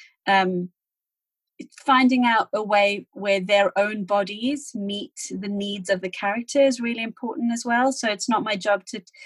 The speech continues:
turn up and transform someone into something that they'll never be. I'm far more interested in going, "Right, what makes this character them and how do we get it?" So another, one of my colleagues, Polly Bennett, is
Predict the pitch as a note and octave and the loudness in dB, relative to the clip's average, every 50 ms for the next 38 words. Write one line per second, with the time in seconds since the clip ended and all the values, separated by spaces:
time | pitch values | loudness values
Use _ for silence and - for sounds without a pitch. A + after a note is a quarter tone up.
0 | - - - - - A3 G#3+ G#3 G3+ G3+ - B3 G3 F3+ - - A#3+ A3 G#3 F#3 | -20 -20 -10 -4 -2 -2 0 0 0 -2 -2 -10 -12 -8 -6 -2 -2 -2 -2 -2
1 | - - - - G#3+ G#3+ G#3+ G#3 G3+ - - G3 F#3+ F#3+ F#3 F#3 F3+ F#3 F#3 - | -8 -10 -6 -4 -2 -2 -2 -4 -4 -4 -2 -2 0 0 0 2 0 0 -2 -4
2 | - - G3+ G3 F#3 - G3 F#3 F#3 F3+ - G3 F#3+ G3 G3+ G#3 G#3 G#3 G3+ F#3+ | -8 -6 -6 -6 -6 -8 -8 -8 -8 -6 -4 -4 -4 -4 -4 -4 0 2 2 2
3 | F3+ F#3+ F#3 F3+ G3+ F#3 - - - C4+ - _ _ - - - - - _ _ | 2 0 -2 -2 -2 -4 -4 -6 -6 -10 -12 _ _ -20 -20 -20 -20 -20 _ _
4 | - A3 G3+ F3+ - A3 G#3 G3+ G#3 G3+ G3+ G3+ F#3+ - - G3+ F#3 G3 F#3+ F#3 | -4 -4 -4 -2 2 2 2 4 4 2 0 -2 -2 -4 -6 -4 -4 -4 0 2
5 | G3 F#3 F#3 F#3+ G#3 G3+ F#3+ F3+ - - G3 A3 A3 - G#3+ G3+ F#3+ F#3 - G3+ | 2 2 2 4 4 4 4 4 2 0 2 2 2 2 2 -4 -4 -4 -8 -10
6 | F#3+ - - - G#3 F#3+ G3 F#3 F3+ - - F#3 F#3+ F3+ G3+ F3+ A2 F#2 - - | -10 -10 -6 -4 -2 -2 -2 -4 -8 -6 -6 -4 -4 -2 -2 -2 -2 -2 -4 -8
7 | G3 - _ _ _ _ _ - G3+ G3 G3 F#3+ G3 G3 F3+ F#3 F#3 - G3 F#3 | -10 -12 _ _ _ _ _ -8 -6 -2 0 0 0 0 -2 -4 -4 0 2 2
8 | F3+ D#3 - - - - B3 A3+ A3 G#3+ A3 A3 A3+ B3 B3+ C4+ A3 - - A3 | 2 2 -4 -8 -4 0 2 4 4 2 2 0 0 2 2 2 2 0 -2 -4
9 | A#3 B3 A#3+ A3+ G3+ G3 F#3+ - - G3+ G3 F#3 E3+ E3+ - - - - G3+ G3 | -4 -2 -2 -2 -4 -6 -6 -2 -2 -2 0 0 -2 -4 -6 -12 -8 -8 -6 -6
10 | G3 F3+ - F#3 F#3 F3+ - - - G3 F3+ - | -6 -2 -2 -2 0 0 -2 -4 -6 -8 -8 -8